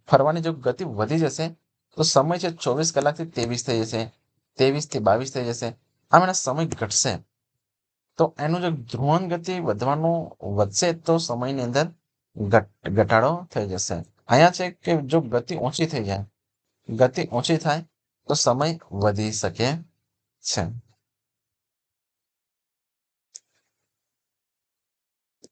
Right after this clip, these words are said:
પૃથ્વીના આંતરિક રચનાનો સૌથી મોટો સ્તર કયો છે? તો પૃથ્વીની જે આંતરિક રચના છે, એનો સૌથી મોટો સ્તર મેન્ટલ સ્તર છે. પૃથ્વીનું મેન્ટલ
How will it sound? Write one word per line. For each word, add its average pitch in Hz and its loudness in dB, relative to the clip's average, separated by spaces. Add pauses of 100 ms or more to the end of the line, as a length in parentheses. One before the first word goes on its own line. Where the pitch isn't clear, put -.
પૃથ્વીના 156 2
આંતરિક 156 -6
રચનાનો 147 -4
સૌથી 127 -2
મોટો 147 -2
સ્તર 120 -2
કયો 92 -2
છે? 95 -8 (500)
તો 143 0
પૃથ્વીની 143 0
જે 165 2
આંતરિક 135 -4
રચના 160 0
છે, 160 -4
એનો 156 0
સૌથી 143 -4
મોટો 156 -2
સ્તર 160 0
મેન્ટલ 107 -2
સ્તર 95 -4
છે. 95 -8 (640)
પૃથ્વીનું 139 2
મેન્ટલ 143 0